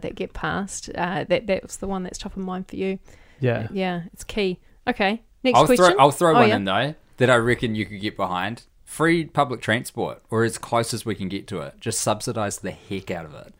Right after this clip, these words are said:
Speaker 2: Yeah.
Speaker 3: And then
Speaker 1: Well,
Speaker 3: you
Speaker 1: it
Speaker 3: can
Speaker 1: already
Speaker 3: kind of,
Speaker 1: is subsidised,
Speaker 3: you can
Speaker 1: isn't it?
Speaker 3: move,
Speaker 2: Yeah.
Speaker 3: but, like, to a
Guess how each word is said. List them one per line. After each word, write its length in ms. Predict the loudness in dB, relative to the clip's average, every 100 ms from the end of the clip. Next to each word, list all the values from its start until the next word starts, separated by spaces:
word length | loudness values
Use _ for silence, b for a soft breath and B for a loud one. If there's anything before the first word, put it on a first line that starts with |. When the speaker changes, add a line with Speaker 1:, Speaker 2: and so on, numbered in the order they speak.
| _
Speaker 2:
Yeah. 200 | 4 6
Speaker 3:
And 80 | 6
then 80 | 6
Speaker 1:
Well, 80 | 6
Speaker 3:
you 20 |
Speaker 1:
it 20 | 8
Speaker 3:
can 40 |
Speaker 1:
already 160 | 8 8
Speaker 3:
kind 100 | 8
of, 60 | 6
Speaker 1:
is 100 | 4
subsidised, 640 | 0 0 -4 -2 -2 -2
Speaker 3:
you 40 | 0
can 80 |
Speaker 1:
isn't 180 | 2 2
it? 80 | 0
Speaker 3:
move, 120 | -2 -2
Speaker 2:
Yeah. 140 | 2 4
Speaker 3:
but, 200 | 2 0
like, 280 | -4 -4 -12 _ _ -10
to 200 | -4 -2
a 160 | -2